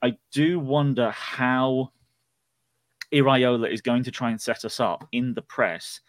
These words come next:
whether he's going to try and be even more aggressive, because we could have been more aggressive. This defensive line was too deep at times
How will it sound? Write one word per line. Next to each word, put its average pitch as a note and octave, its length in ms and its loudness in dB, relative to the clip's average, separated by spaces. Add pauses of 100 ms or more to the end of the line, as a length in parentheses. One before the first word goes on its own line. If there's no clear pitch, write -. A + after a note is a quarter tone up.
(320)
whether A#2+ 240 2
he's A2+ 220 -8
going A#2 180 0
to A#2 80 -6
try B2 220 0
and A2 80 -2
be G#2 200 -6
even G2 240 -6
more B2+ 220 0
aggressive, F2+ 560 -4 (360)
because A2+ 320 -4
we A2+ 80 -6
could F3+ 220 0
have C#3 80 -4
been G#2+ 120 -4
more G2+ 160 -2
aggressive. F#2+ 480 -6
This C3+ 140 -2
defensive D3 480 -4
line C3 280 0
was F2+ 140 -8
too - 240 -8
deep A2 300 -8
at - 100 -10
times E2 460 -10